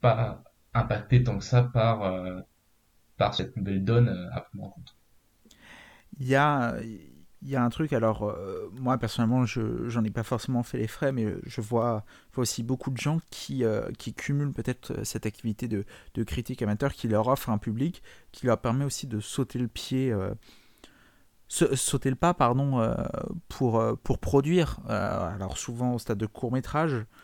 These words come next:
Speaker 2: j'ai pas encore vu de, de long-métrage, euh, vraiment sorti par des, par des youtubeurs.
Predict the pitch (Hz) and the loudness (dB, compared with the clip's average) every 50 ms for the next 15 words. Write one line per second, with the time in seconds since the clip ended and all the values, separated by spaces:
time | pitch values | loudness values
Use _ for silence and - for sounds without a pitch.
0 | - - - - _ _ - - - - - 123 120 110 - 123 113 110 123 135 | -20 -20 -20 -20 _ _ -20 -16 -16 -6 -2 -2 -2 0 0 -2 0 0 0 0
1 | 131 117 113 107 104 104 101 101 104 104 110 123 127 117 117 110 - - 131 127 | 0 2 2 2 2 0 0 2 2 4 4 4 4 4 2 0 0 -4 -4 -4
2 | 117 110 110 104 101 101 101 104 - 110 110 123 127 - - - 110 - - 135 | -2 -2 -2 -2 -2 -4 -4 -4 -2 0 0 0 0 0 -2 -4 -4 -4 -6 -6
3 | - 135 117 104 113 - - - 117 107 104 104 107 110 107 - - 117 120 127 | -2 -2 -2 0 -2 -4 -4 -4 -2 0 0 0 -2 -4 -6 -6 -4 0 0 0
4 | 139 151 - | 0 -2 -4